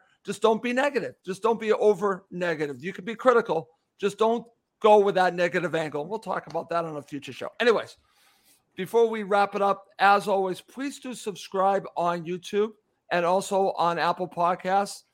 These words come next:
It does help Patriots fans find us. And if I keep mentioning this, Ian Logue might not remind me every five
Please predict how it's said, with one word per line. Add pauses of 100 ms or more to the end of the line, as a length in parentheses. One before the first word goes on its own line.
(200)
It
does
help
Patriots
fans
find
us.
And (540)
if
I
keep
mentioning
this,
Ian
Logue
might
not
remind
me
every
five